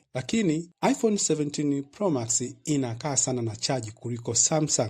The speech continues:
na simu nyingine zote ambazo betri zake zina ukubwa wa miliampia elfu tano. Hii inasababishwa na ufanisi mkubwa wa prosesa ya Apple A kumi na tisa Pro.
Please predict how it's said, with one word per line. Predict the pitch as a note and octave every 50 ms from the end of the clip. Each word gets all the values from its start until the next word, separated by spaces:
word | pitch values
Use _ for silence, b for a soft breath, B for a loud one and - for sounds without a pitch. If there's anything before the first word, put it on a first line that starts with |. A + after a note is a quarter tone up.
| G2+ - -
na | A#2+ A2+
simu | G#2+ - - C3+ C3 B2+
nyingine | B2 A#2+ B2 A#2+ B2 C3 B2+ B2+ B2 B2
zote | A#2 A2 G#2+ G2+ G#2 - C3 C3 C3 C3 C3 B2+ - C#3+ C3+ A#2+ A2
ambazo | G#2+ G#2+ G#2+ G#2+ B2 B2+ B2+ B2 A#2 A#2+ A#2+ A#2+ A#2+ A#2+ A#2+ b b b b
betri | D#3 C#3 A#2 - - A#2
zake | A2 - B2+ B2+ B2+ B2 - - A#2+ A#2+ A#2+ b b b b b b b
zina | - - B2 A2+ A#2 A#2
ukubwa | A#2 - - C#3 C3 B2+
wa | A#2+ A2
miliampia | G#2 A#2 B2 B2 B2 B2 A#2 A#2 A#2 - A#2 A#2+ A2+ A2+ A2+ - _ _
elfu | - B2+ A2+ - -
tano. | - C#3 B2+ G#2+ F#2 F2 - _ _
Hii | - F3 G#3 G#3
inasababishwa | F#3 D#3+ C3+ - C#3 B2+ C3 C3 D3+ - - D3+
na | C3 A#2+
ufanisi | A#2 A#2 - A#2 B2+ C3 - - B2+
mkubwa | A#2 A2+ - - C3 A#2+ A2+ A2+ A2 G#2+ - _
wa | A#2 A#2+ A#2 A2+ A2+
prosesa | A#2 - A#2 A2+ - C#3+ C#3 - - B2
ya | A2+ A2 - - - E3+
Apple | E3+ F3 F3 E3 D3+ D3+ - -
A | C#3 C3
kumi | - - A2+ A2
na | G#2+ G#2+
tisa | - D3+ C#3 - A#2 A2
Pro. | - - A#2+ G2 -